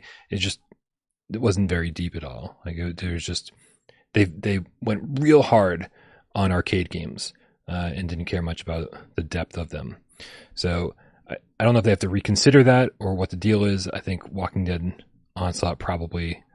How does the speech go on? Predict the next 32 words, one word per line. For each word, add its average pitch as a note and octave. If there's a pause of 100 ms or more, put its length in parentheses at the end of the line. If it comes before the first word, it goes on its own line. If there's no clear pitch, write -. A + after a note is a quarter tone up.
(120)
opened F2
a E2+
few F2
eyes E2
over E2+
there E2
at D#2+
the -
studio E2
as E2+
to -
what E2+
gamers E2
really E2+
wanted, E2
but E2+ (500)
I -
think -
we'll F#2+
find G#2
out. G#2
I -
think F#2+
we'll G2
find G2
out. E2
They F2
did G2+
mention G2+
at G#2
one G#2
point, G2